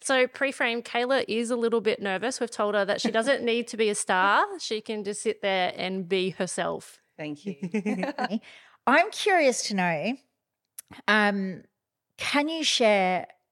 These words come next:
Speaker 3: a little bit about your story? Like, where did you come from? Where, where, wh-, how did you get here?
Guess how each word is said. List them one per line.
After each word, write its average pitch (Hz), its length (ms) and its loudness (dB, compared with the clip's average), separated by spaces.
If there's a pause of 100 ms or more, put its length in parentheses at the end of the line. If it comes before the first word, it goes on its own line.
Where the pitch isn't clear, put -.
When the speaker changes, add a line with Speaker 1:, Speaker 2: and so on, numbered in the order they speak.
(580)
Speaker 3:
a 190 80 0
little 185 300 2
bit 180 140 0
about 175 240 0
your 170 100 -4
story? 147 640 -6
Like, 180 260 -4
where 226 320 2
did 233 140 -2
you 196 80 -4
come 165 320 -4
from? 156 560 -4 (100)
Where, 254 280 0
where, 254 260 0 (120)
wh-, 214 140 -8 (720)
how 269 200 0
did 254 120 -2
you 226 80 -6
get 165 160 0
here? 165 300 -8